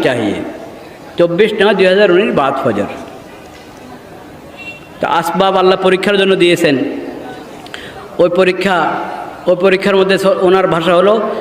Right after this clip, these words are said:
সোলাইমান আলাইহিস সালামের দরকার ছিল এখন আল্লাহকে স্মরণ করা, তা না করে উনি ঘোড়া দেখার মধ্যে মগ্ন হয়ে গেলেন। আল্লাহকে স্মরণ করা দরকার ছিল, দুইবার বলছেন আল্লাহকে স্মরণ করা দরকার ছিল, এখন আল্লাহকে স্মরণ করা দরকার ছিল,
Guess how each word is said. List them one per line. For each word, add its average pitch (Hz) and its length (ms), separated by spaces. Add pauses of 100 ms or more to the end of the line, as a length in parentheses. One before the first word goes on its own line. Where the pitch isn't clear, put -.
(240)
সোলাইমান 196 280
আলাইহিস 196 180
সালামের 202 180
দরকার 190 320
ছিল 202 120
এখন 190 200
আল্লাহকে 196 360
স্মরণ 202 280
করা, 196 200 (460)
তা 190 140
না 208 100
করে 202 160
উনি 202 120
ঘোড়া 185 240
দেখার 180 220
মধ্যে 185 200
মগ্ন 170 260
হয়ে 160 180
গেলেন। 123 260 (3750)
আল্লাহকে 185 340
স্মরণ 190 260
করা 202 200
দরকার 175 200
ছিল, 170 120
দুইবার 202 280
বলছেন 185 260
আল্লাহকে 190 300
স্মরণ 196 240
করা 185 180
দরকার 165 220
ছিল, 151 180
এখন 185 200
আল্লাহকে 185 280
স্মরণ 180 260
করা 175 160
দরকার 165 240
ছিল, 120 260